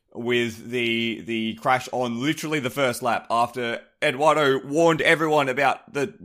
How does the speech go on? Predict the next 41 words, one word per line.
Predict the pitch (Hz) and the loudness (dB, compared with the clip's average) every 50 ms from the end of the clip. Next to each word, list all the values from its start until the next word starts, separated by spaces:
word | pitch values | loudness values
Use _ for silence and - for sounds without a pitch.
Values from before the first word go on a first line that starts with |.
| 120 123 | -18 -14
conditions | - 160 143 131 139 - 151 143 123 | -12 -10 -10 -8 -8 -8 -8 -8 -6
on | 117 131 139 | -6 -6 -4
the | 139 135 | -4 -6
Mulsanne | 139 143 131 - 143 131 120 107 | -6 -6 -4 -4 -4 -4 -4 -6
Straight, | 107 - 139 131 117 104 - - | -8 -4 -2 -2 -2 -2 -4 -4
and | 123 123 117 117 117 113 | -4 -4 -4 -6 -8 -4
yet | 135 139 120 - - _ - | -2 -2 -2 -2 -6 _ -8
someone | - - 143 143 151 143 135 123 117 104 - - - | -4 -2 -2 0 0 -2 0 -2 -4 -8 -10 -14 -14
still | - - 170 170 160 147 | -10 -4 0 0 0 0
managed | 135 147 147 139 131 127 - | 0 0 -2 -2 -2 -8 -12
to | 147 | -10
crash | - 160 151 139 139 - - - _ _ - _ _ _ | -2 0 0 0 0 -2 -8 -18 _ _ -20 _ _ _
on | - 143 139 | -6 -6 -4
the | 139 | -4
Mulsanne | 139 139 135 151 147 135 120 110 | -6 -6 -2 -2 -4 -4 -4 -6
Straight | - 151 143 131 117 120 - _ _ _ _ _ _ - | -4 0 0 0 0 -2 -6 _ _ _ _ _ _ -8
into | 147 139 131 | -8 -6 -6
the | 147 | -6
tires | 139 156 147 143 135 120 113 110 107 - | -2 0 2 4 4 4 2 0 -2 -4
and | - 127 127 120 120 120 110 - | -4 -4 -2 -2 -4 -8 -10 -8
into | - - 135 127 123 | -8 -8 -6 -6 -6
the | 131 131 | -4 0
barrier | 135 135 131 123 117 113 104 - | 2 2 4 4 4 2 0 0
and | 95 120 120 117 117 104 - 110 - - | 0 -2 -2 -2 -4 -8 -10 -14 -14 -6
cause | - 147 139 131 | -4 -2 -2 -2
barrier | 123 131 127 123 123 123 110 | 0 0 0 2 2 0 -2
repairs. | 101 - 110 98 95 - - - - _ | -4 -4 -6 -6 -6 -6 -10 -20 -20 _
So | - 170 156 - - - - - _ _ _ _ _ | -4 -4 -4 -4 -4 -10 -20 -20 _ _ _ _ _
the, | - 147 156 - 120 175 - - 156 151 208 208 208 190 - 165 - - - 220 233 208 226 165 | -20 -20 -20 -18 -18 -20 -18 -16 -2 0 2 2 2 2 0 -4 -12 -4 -2 0 0 0 -2 -6
the | 190 | -4
safety | 185 233 196 214 - | -2 -2 -4 -4 0
car | - 196 | 0 0
procedure, | - 165 - 170 156 135 147 | 0 0 -4 -6 -4 -4 -4
if | 139 151 135 139 | -6 -6 -6 -4
you | 151 | -6
didn't | 156 147 139 - - | -6 -6 -6 -10 -8
catch | - 135 127 123 - 139 | -2 -2 -2 -2 -2 -4
it, | 123 107 - - - | -4 -4 -6 -4 0
uh, | 120 117 113 110 - | 0 2 2 0 0
it | 123 123 - - _ _ | 0 -2 -2 -4 _ _
was, | 123 123 123 120 120 120 107 - - - | -6 -4 0 0 0 0 -2 -4 -10 -12